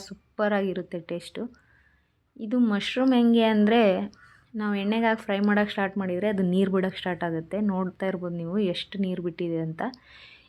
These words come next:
ಈ ನೀರೆಲ್ಲ ಚೆನ್ನಾಗಿ ಇಂಗ್ಕೊಂಡು ಸ್ವಲ್ಪ ಎಣ್ಣೆ ಬಿಡೋಕ್ಕೆ ಸ್ಟಾರ್ಟ್ ಆಗುತ್ತಲ್ವ,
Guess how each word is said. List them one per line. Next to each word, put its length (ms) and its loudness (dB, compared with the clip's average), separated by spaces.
ಈ 60 4
ನೀರೆಲ್ಲ 420 4
ಚೆನ್ನಾಗಿ 360 2
ಇಂಗ್ಕೊಂಡು 460 4
ಸ್ವಲ್ಪ 320 2
ಎಣ್ಣೆ 260 6
ಬಿಡೋಕ್ಕೆ 300 6
ಸ್ಟಾರ್ಟ್ 320 4
ಆಗುತ್ತಲ್ವ, 420 -2